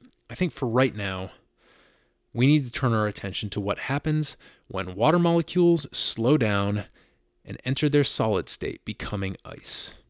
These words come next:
If you think about the cocktail as a truly American beverage, then you've got to ask yourself where and how these first bartenders got their ice. And because we know that the cocktail came of age in the nineteenth century, the eighteen hundreds,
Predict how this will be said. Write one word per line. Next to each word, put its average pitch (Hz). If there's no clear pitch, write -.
If -
you 151
think 247
about 254
the -
cocktail 113
as 120
a 117
truly 165
American 110
beverage, 95
then 120
you've 120
got 175
to -
ask 98
yourself 104
where 131
and 120
how 110
these 107
first -
bartenders 104
got 92
their 110
ice. -
And 123
because -
we 240
know 143
that 151
the 120
cocktail 107
came 113
of 101
age 104
in 107
the 104
nineteenth 113
century, 101
the 101
eighteen 123
hundreds, 98